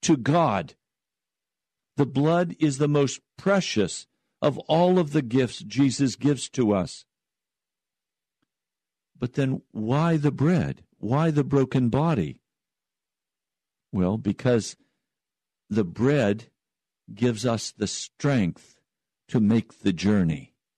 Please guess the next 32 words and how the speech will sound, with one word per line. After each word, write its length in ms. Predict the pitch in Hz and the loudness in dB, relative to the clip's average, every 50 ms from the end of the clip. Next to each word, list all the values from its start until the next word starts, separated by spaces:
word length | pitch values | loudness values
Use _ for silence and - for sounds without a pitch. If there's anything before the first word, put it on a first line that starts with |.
| _ _ _ _ _ _ _ _ _ _ _ _ _ _ _ _ _ _ _ | _ _ _ _ _ _ _ _ _ _ _ _ _ _ _ _ _ _ _
So 180 | - - - 131 | -8 -2 0 2
you 220 | 123 120 127 123 | 4 4 4 2
have 400 | 110 127 117 117 113 104 - _ _ _ _ _ - | 2 0 0 0 -2 -2 -6 _ _ _ _ _ -6
the 160 | - 120 113 | -2 -2 -2
blood 460 | 101 90 110 110 123 131 151 156 156 _ _ _ - | 0 0 0 0 2 0 0 -2 -4 _ _ _ -6
to 140 | - 160 131 | -2 0 0
wash 520 | 110 98 117 123 120 113 110 - - - | 2 2 2 2 0 0 -4 -6 -6 -2
you, 240 | 117 113 117 131 143 _ _ _ | -2 -2 -2 -2 -6 _ _ _
to 80 | - 135 | -6 -6
cleanse 520 | - - - - 143 139 135 131 117 - | -6 -4 -4 0 0 2 2 2 0 -2
you, 280 | 98 95 95 92 101 - _ _ _ _ _ _ _ _ _ _ | -2 -2 -2 -2 -2 -6 _ _ _ _ _ _ _ _ _ _
and 160 | - 117 113 120 | -4 0 0 2
you 100 | 131 117 | 2 0
have 300 | 113 131 127 120 107 110 | 0 -2 -2 -2 -2 -2
the 100 | 120 101 | -4 -4
bread 540 | 85 95 113 131 135 127 104 95 95 - _ _ _ _ _ _ _ _ _ _ _ _ - | -2 0 0 0 2 0 0 -2 -4 -6 _ _ _ _ _ _ _ _ _ _ _ _ -4
to 100 | - 123 | -4 -2
give 260 | 107 113 131 131 117 | 0 2 0 2 2
you 160 | 120 127 131 | 2 2 2
the 240 | 110 113 120 120 - - | 2 2 0 0 0 -2
energy 560 | 139 147 165 175 165 147 156 165 165 165 - | -2 0 0 0 0 0 0 0 0 0 0
and 160 | - 139 131 | 0 0 0
the 60 | 131 | 0
strength 800 | 117 - - - - - - 147 147 123 92 80 - - _ _ _ _ _ _ _ _ _ _ _ _ _ _ _ _ _ _ _ _ | 0 -2 -6 -12 -10 -6 -2 0 0 0 0 -2 -4 -10 _ _ _ _ _ _ _ _ _ _ _ _ _ _ _ _ _ _ _ _
to 80 | - 110 | -2 0
make 320 | 98 98 110 110 - - | 2 2 2 0 -2 -2
the 100 | - 120 | -4 -2
journey 540 | 110 92 107 131 143 143 135 123 120 117 107 | -2 0 0 0 2 2 2 2 2 0 -2
to 200 | - - - 117 | -4 -4 -4 -2
the 140 | 101 110 107 | -2 -2 -4
celestial 640 | - - 110 101 104 113 107 - - - - 113 | -4 -4 -4 -2 -2 -2 -4 -6 -8 -6 -4 -4
city. 480 | 101 - - - 147 135 117 104 85 - | -4 -4 -2 -2 0 0 0 -2 -4 -4